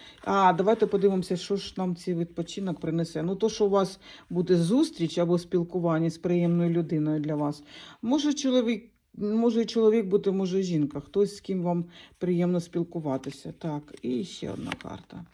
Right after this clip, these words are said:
Ой, і ви тоді будете відпочинити і будете готові на нові перемоги, на нові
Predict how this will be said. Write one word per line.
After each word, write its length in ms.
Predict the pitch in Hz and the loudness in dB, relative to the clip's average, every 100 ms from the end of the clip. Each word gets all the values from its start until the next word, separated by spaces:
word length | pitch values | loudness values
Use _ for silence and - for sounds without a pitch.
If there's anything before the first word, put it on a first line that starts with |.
| - _ - - - - - - - - - - - - _ _ - | -20 _ -20 -20 -20 -20 -20 -20 -20 -20 -20 -20 -20 -20 _ _ -4
Ой, 500 | 190 202 202 202 202 | 0 2 2 2 2
і 180 | 190 190 | 2 2
ви 140 | 202 | 2
тоді 300 | 196 185 196 | 2 -2 -2
будете 420 | 180 196 180 180 | 0 0 0 -2
відпочинити 720 | 175 185 175 170 285 277 - 240 | -2 0 -2 4 8 8 6 0
і 160 | 190 | 0
будете 460 | 170 196 190 175 185 | 2 0 0 0 2
готові 440 | 175 170 226 214 | 2 2 2 4
на 200 | 170 165 | 4 4
нові 480 | 165 165 190 202 196 165 151 - | 2 2 2 2 0 -4 -12 -10
перемоги, 640 | 165 156 151 143 139 139 143 | -8 -6 -6 -8 -8 -10 -10
на 100 | 143 | -10
нові 400 | 147 160 160 | -10 -8 -10